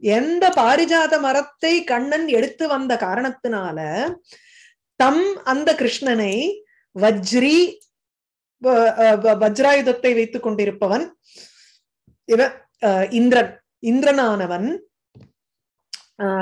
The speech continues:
ருஷாந்தகா, கோபத்தினால், அ, அ, அப்படியே கண்மூடித்தனமாக இருக்கக்கூடியவன், சகணஹா, தன்னுடைய அமர கணங்களுடன் கூட,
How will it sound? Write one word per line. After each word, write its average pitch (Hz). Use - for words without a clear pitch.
ருஷாந்தகா, 262
கோபத்தினால், 294
அ, 285
அ, 233
அப்படியே 233
கண்மூடித்தனமாக 311
இருக்கக்கூடியவன், 233
சகணஹா, 226
தன்னுடைய 285
அமர 269
கணங்களுடன் 294
கூட, 202